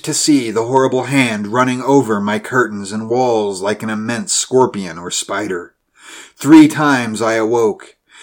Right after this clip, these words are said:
Three times I went to sleep again. Three times I saw the hideous object galloping around my room and moving its fingers like legs. The following day,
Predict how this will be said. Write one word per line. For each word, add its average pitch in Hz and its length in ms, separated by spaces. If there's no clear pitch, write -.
Three 135 240
times 117 680
I 117 120
went 113 220
to 107 60
sleep 117 360
again. 92 460
Three 131 340
times 113 680
I 113 160
saw 113 480
the 95 80
hideous 107 480
object 104 580
galloping 110 640
around 101 500
my 101 140
room 101 560
and 127 160
moving 120 320
its 104 160
fingers 95 560
like 95 220
legs. 98 640
The 123 100
following 139 580
day, 135 540